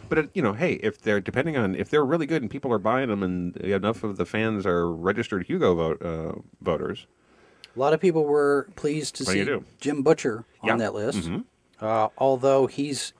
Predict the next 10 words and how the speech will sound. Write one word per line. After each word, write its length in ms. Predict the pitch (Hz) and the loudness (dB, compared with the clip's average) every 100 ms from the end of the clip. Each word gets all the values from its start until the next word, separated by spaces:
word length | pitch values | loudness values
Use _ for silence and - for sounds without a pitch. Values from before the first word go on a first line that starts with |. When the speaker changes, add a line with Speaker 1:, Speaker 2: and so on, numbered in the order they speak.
| _ | _
Speaker 2:
he's 260 | - 110 - | -10 -10 -6
not 260 | 110 110 - | -4 -6 -6
on 300 | 107 110 92 | -6 -6 -6
the 240 | 87 80 _ _ - | -8 -12 _ _ -12
socially 560 | - 107 - 95 92 | -6 -6 -6 -10 -12
acceptable 580 | 92 - 113 - 95 92 95 | -12 -12 -12 -12 -14 -14 -14
list 340 | 104 - - _ | -14 -16 -20 _
to 120 | - 92 | -14 -12
some 200 | - 110 | -8 -8
people. 300 | 98 110 | -8 -8